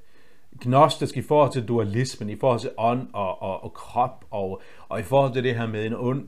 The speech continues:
øh, skabergud, og så en, en god gud, som, som kommer med Jesus, og så videre. Men en ting, som, som helt klart adskiller markioni-, øh, markionitterne fra, fra gnostikerne, det er, at,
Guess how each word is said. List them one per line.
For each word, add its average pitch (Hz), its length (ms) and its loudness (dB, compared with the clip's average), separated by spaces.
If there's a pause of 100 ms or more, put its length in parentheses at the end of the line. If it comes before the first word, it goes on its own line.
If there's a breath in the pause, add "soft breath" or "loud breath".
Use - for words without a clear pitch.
øh, 107 200 -6
skabergud, 113 680 0
og 95 140 -6
så 107 180 -4
en, 90 280 -10
en 98 140 -10
god 110 260 -6
gud, 104 280 -6
som, 95 440 -12
som 92 260 -14
kommer 98 220 -6
med 92 120 -8
Jesus, 95 460 -10 (340 loud breath)
og 92 140 -8
så 98 80 -8
videre. 104 400 -6 (320 loud breath)
Men 117 160 -6
en 185 240 0
ting, 143 260 -2
som, 101 440 -4
som 107 160 -8
helt 175 320 -2
klart 92 260 -6
adskiller 190 760 2 (360 soft breath)
markioni-, 110 680 -4
øh, 104 160 -6
markionitterne 117 600 0
fra, 101 380 -2 (300 soft breath)
fra 92 460 -2
gnostikerne, 139 600 2
det 147 320 -2
er, 120 140 0
at, 104 220 -8